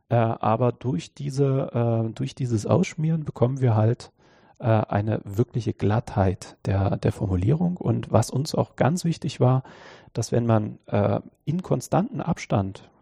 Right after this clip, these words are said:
gestreckte Faserbündel nebeneinander ablegt, äh,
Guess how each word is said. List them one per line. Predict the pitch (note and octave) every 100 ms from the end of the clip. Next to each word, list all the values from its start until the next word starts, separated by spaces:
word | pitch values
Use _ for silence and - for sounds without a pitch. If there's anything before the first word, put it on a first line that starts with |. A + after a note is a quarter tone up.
| _
gestreckte | - - - F#3+ - F#3
Faserbündel | - D3+ D3 A2+ G#2+ G2
nebeneinander | G2+ D3 D#3 C#3 C#3+ C3+
ablegt, | B2+ - - G#2 F2+ - - - _ _ _ - - - _
äh, | A2 A2 G#2